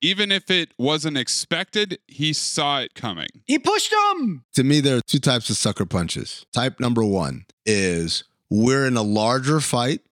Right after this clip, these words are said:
Speaker 3: I'm facing this way, engaging with someone else. You come from the blind side and hit me.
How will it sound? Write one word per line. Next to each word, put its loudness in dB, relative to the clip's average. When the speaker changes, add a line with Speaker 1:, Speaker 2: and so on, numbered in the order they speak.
Speaker 3:
I'm -2
facing 0
this 0
way, 0
engaging 0
with 0
someone 0
else. -4
You 2
come 0
from 0
the 0
blind -2
side -4
and -4
hit -8
me. -16